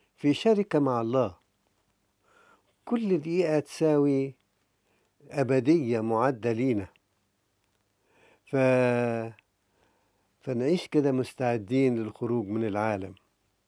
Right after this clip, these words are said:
الحاجة التانية أيضًا، زي ما ربنا اداني فرصة أتعرف عليه، نقول له: "يا رب، نفسي ألاقي كل البشرية تتعرف عليك." مش هتوقف عن الصلاة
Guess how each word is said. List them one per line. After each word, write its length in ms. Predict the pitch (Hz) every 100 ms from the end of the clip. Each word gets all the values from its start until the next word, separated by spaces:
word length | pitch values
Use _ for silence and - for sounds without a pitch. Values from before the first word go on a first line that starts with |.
| _ _ _ _ _ _ _
الحاجة 400 | 139 151 233 247
التانية 560 | 202 - 196 185 151 156
أيضًا، 480 | 151 113 123 117 120 - _ _ _ _ _ _ _ _ _ _ - _ _ _ _ _ _ _ _
زي 320 | 151 143 226
ما 140 | 247 220
ربنا 680 | 202 170 180 208 170 135 160
اداني 420 | 127 185 208 185
فرصة 380 | - 208 - 151
أتعرف 520 | - 147 175 160 -
عليه، 400 | 143 143 180 175 - _ _ _ -
نقول 220 | 156 202
له: 100 | 175
"يا 100 | 160
رب، 260 | 147 156 127 - _ -
نفسي 680 | 170 196 196 - 170 147
ألاقي 260 | 139 165 151 -
كل 340 | - 233 208 160
البشرية 880 | 147 120 131 - 135 143 123 117 113 _ _ _
تتعرف 540 | 139 143 139 131 -
عليك." 540 | 120 117 127 107 - - _ _ _ _ _ _ _ _ _ _ _ _ _ _ _ -
مش 280 | 147 165 175
هتوقف 680 | 170 170 190 247 - 196 180
عن 180 | 165 156
الصلاة 560 | 151 - 190 185 180